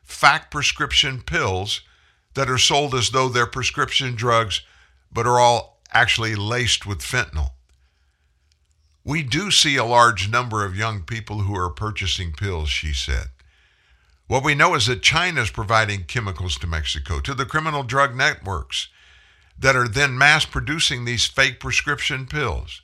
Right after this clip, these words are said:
They're then being sold as if they were Xanax, as if they were Oxy, one of the Oxys, as if they were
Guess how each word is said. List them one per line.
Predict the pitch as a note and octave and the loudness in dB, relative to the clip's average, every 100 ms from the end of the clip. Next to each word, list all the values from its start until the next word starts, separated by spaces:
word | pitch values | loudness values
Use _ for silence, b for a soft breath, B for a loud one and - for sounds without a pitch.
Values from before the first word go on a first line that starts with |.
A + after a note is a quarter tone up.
| _ _ _ _ _ _ _ _ _ | _ _ _ _ _ _ _ _ _
They're | - A2 | -4 -2
then | G#2+ B2 A#2 | 0 -2 0
being | A#2+ A2 | -2 -2
sold | - B2 B2+ A2+ | 0 0 0 0
as | A2 G2 - - | 0 0 -2 -6
if | B2 | -2
they | B2+ | 0
were | A#2+ A#2 | 2 0
Xanax, | G#2+ A#2+ C3+ B2 F#2 - - - b | 2 4 4 4 -2 -4 -8 -8 b
as | G#2 A#2 | -4 -4
if | - | 0
they | B2+ | 2
were | A#2+ A2+ - - | 4 4 2 0
Oxy, | A#2 A#2+ - A2 D#2+ b b b | 2 2 -2 -2 -6 b b b
one | G#2+ A#2+ | -6 -4
of | G#2+ | -2
the | A#2 | 2
Oxys, | A2+ A2 - F2+ C#2 B1 - b b b | 4 4 -2 -2 -4 -6 -10 b b b
as | A2 B2+ | -2 0
if | B2+ | 0
they | C#3+ C3+ | 2 2
were | B2+ B2 G#2+ | 2 0 0